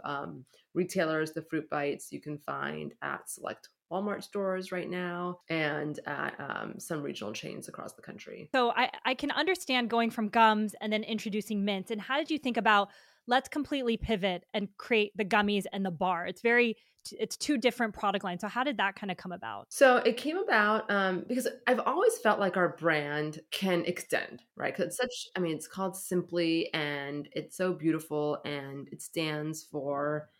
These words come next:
Speaker 1: something that really resonates with people. And so it was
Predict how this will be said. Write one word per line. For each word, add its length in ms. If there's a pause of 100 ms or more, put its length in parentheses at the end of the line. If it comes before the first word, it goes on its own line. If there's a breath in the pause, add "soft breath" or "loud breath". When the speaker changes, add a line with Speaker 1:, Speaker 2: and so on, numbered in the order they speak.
(140)
Speaker 1:
something 480
that 100
really 200
resonates 420
with 120
people. 560 (100)
And 180
so 500 (260 loud breath)
it 140
was 300